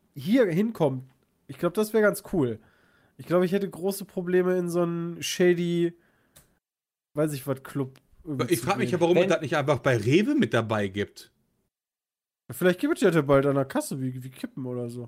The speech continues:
Speaker 2: Ja, genau, wenn, wenn halt bei Rewe Kippen und Alkohol gibt, warum könnte
Speaker 1: Aber
Speaker 2: da
Speaker 1: dann,
Speaker 2: nicht auch ein
Speaker 1: ja, weil dann
Speaker 2: Regal
Speaker 1: müsste
Speaker 2: geben für Gras?
Speaker 1: Dann müsst-, dann müsste Rewe sich aber auch um die, äh, Nummer kümmern, wie viel am Tag und, ne, die Abgabe und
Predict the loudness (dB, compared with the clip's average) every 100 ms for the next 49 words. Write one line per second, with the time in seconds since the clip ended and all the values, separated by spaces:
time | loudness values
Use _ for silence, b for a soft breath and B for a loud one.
0 | 0 0 4 2 2 0 0 0 0 -2
1 | 0 0 2 0 0 -4 -2 -2 -2 -4
2 | -20 _ _ -6 2 2 2 -2 0 -2
3 | -2 -2 4 4 4 2 -2 -2 0 2
4 | 2 0 0 2 2 4 4 2 0 0
5 | 2 2 2 0 2 4 4 0 -4 -8
6 | -2 -2 0 -4 -4 -4 -2 0 -2 -4
7 | -6 -2 2 2 -2 -10 -8 -6 -6 -8
8 | -8 -6 -4 -2 -2 -2 -4 -4 -4 -2
9 | -2 -2 -4 -6 0 0 0 -8 -14 -16
10 | -12 -4 -2 0 -2 -8 -8 -10 -12 -12
11 | -12 -12 -14 -14 -12 -12 -10 -8 -6 -6
12 | -10 -12 -10 -2 0 0 0 -4 -6 -8
13 | -16